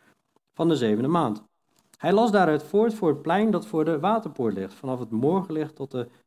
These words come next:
middag." Mensen waren hongerig naar Gods woord. En dat is vaak na crisis, worden mensen hongerig. Na de Tweede Wereldoorlog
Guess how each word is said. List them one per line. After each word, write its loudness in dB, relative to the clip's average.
middag." -4
Mensen -4
waren 0
hongerig 0
naar -6
Gods -8
woord. -2
En -6
dat 0
is -12
vaak 2
na -2
crisis, -2
worden 0
mensen 0
hongerig. 0
Na 2
de -6
Tweede 0
Wereldoorlog 0